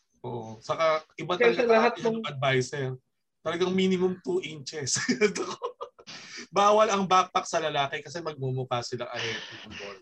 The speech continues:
Speaker 1: pen at pentel pen.
Speaker 2: Kaya sa lahat ng subjects na naturuan
Speaker 1: Ano?
Speaker 2: nyo,
Speaker 1: Sige.
Speaker 2: ano yung pinaka nahirapan kayong ituro?
Speaker 1: Yung sa lahat ng subject na nahiwakan ko,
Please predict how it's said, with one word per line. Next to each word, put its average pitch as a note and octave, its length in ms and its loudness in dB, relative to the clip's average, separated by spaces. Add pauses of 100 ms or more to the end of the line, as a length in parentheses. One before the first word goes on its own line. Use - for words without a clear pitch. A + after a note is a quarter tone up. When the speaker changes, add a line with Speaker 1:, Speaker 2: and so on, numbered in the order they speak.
Speaker 1:
pen C3 300 -2
at G#2 120 -14 (100)
pentel G#2 520 -16
pen. A#2+ 320 -6 (960)
Speaker 2:
Kaya - 160 10
sa A3+ 140 2
lahat A3+ 240 8
ng A3 160 8
subjects G3+ 480 8
na F#3+ 140 6 (100)
naturuan E3+ 560 4
Speaker 1:
Ano? D3 240 4
Speaker 2:
nyo, B2+ 180 2 (300)
Speaker 1:
Sige. - 460 -2
Speaker 2:
ano F3 180 0
yung G3 240 0 (400)
pinaka D#3 300 2 (400)
nahirapan C3+ 440 -4
kayong B2 380 -8
ituro? G#2+ 380 -8 (960)
Speaker 1:
Yung E3+ 160 -6
sa G3 100 2
lahat G3+ 160 4
ng G3 140 0
subject F3 280 -2
na D#3+ 120 -6
nahiwakan C3+ 600 2
ko, B2 440 -6